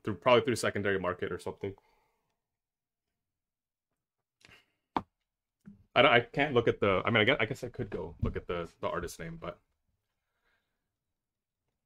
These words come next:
Hearst Totem, sure.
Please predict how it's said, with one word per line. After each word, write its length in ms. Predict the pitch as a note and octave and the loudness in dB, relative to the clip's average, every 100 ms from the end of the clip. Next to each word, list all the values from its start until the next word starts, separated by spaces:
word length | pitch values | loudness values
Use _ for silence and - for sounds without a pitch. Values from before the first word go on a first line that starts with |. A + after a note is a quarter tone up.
| _ _ _ _ _ _ _ _ _ _ _ _ _ _ - | _ _ _ _ _ _ _ _ _ _ _ _ _ _ -4
Hearst 200 | G#2 - | -4 0
Totem, 240 | G#2+ C#3+ | 0 0
sure. 200 | G#3+ G#2+ | 0 -4